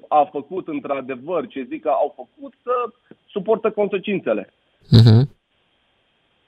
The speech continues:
Speaker 1: Dar
Speaker 2: Da.
Speaker 1: eu nu pot să, bă,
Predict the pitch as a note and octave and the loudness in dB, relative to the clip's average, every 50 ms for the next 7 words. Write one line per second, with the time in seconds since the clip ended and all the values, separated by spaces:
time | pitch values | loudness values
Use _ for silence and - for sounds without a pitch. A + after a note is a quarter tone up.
0 | _ _ _ _ _ _ _ _ _ _ _ _ _ _ _ _ _ _ _ _ | _ _ _ _ _ _ _ _ _ _ _ _ _ _ _ _ _ _ _ _
1 | _ _ B2 B2+ - A2 A2 A2+ G2 G2 G3+ - F#3 F3+ F3+ - F3 E3 D#3 D3+ | _ _ 4 6 8 8 8 8 8 6 4 0 -2 -4 -2 0 2 4 4 4
2 | C3 A2 G2+ B2+ C#3 C#3 C#3 C#3 C3+ B2+ A#2 | 2 -2 -4 -2 0 2 2 2 2 0 -2